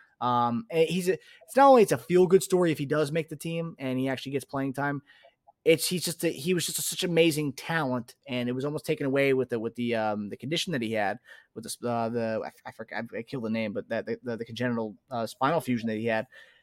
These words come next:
and now he might actually make the team and actually might get playing time. And so now you're seeing there's factions on Twitter and stuff, um, the content creation space. But my question to you is, J D, when you see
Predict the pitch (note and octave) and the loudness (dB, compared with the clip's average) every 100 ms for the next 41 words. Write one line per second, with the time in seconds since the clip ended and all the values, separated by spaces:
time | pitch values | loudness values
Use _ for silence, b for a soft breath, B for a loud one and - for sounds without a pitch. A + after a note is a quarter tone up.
0 | b C#3+ D#3 D3+ C#3+ C#3 C3 D3+ C#3+ C#3+ | b 2 4 4 4 2 2 2 4 4
1 | C#3 - - C3 C3 - D3+ C3+ A2+ D#3 | 4 2 0 2 2 0 -4 -4 -4 -2
2 | E3 C#3+ C3+ C3 C3+ B2 A#2 - D#3+ D3 | 2 4 2 2 -2 -2 -4 0 2 2
3 | A#2 A2+ G#2+ G2 A#2+ A#2+ A2 D3 D3 C#3+ | 0 -2 -4 -8 -4 -4 -2 0 4 4
4 | - D#3 C3+ - - D3+ D3 - C#3+ C3 | 2 -4 -4 -8 -4 4 4 4 -2 -2
5 | B2+ - B2 A#2+ A#2 - B2 A2+ - b | -2 -2 -2 0 -2 -4 -2 -2 -4 b
6 | b b A#2+ A#2 A2+ A#2 C3 A#2+ A#2+ - | b b 2 4 4 0 0 -2 -2 -4
7 | A#2+ A2 G#2+ G#2+ - B B - F#3+ G#3 | -6 -6 -8 -8 -8 B B -4 4 8
8 | A#3+ A3+ G3 F3+ E3 D#3+ D#3 D#3 D3+ b | 10 8 6 2 0 2 4 2 0 b
9 | b b - D#3+ F#3+ B3+ - - G3+ G3 | b b -6 0 4 4 4 2 4 4
10 | F3 D3+ | 4 0